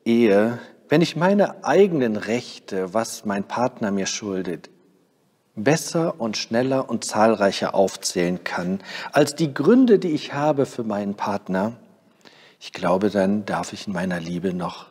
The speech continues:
eine Schippe drauflegen. Oder um es in ein Bild auszudrücken, darf ich in den Ofen noch etwas Holz nachlegen.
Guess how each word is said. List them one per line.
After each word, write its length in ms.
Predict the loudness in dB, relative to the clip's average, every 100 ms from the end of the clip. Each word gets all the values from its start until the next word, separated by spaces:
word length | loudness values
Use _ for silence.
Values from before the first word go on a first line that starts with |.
| -12
eine 180 | -8 -6
Schippe 360 | -6 -6 -10
drauflegen. 920 | -10 -8 -8 -8 -12 -12 -12 -8 -8 -8 -14 -20 -18 -18 -4
Oder 260 | 2 4 6
um 80 | 4
es 140 | 0
in 60 | -2
ein 180 | -4
Bild 220 | -2 -2 -2
auszudrücken, 800 | -4 -4 -8 -8 -10 -8 -8 -4
darf 260 | -4 -6
ich 240 | -10 -16 -20 _ -20 -10
in 60 | 0
den 140 | 0
Ofen 300 | 2 0 0
noch 140 | -2 -4
etwas 360 | -6 -6 -4
Holz 360 | 0 -2 -2 -4
nachlegen. 760 | -4 -4 -8 -12 -14 -16 -18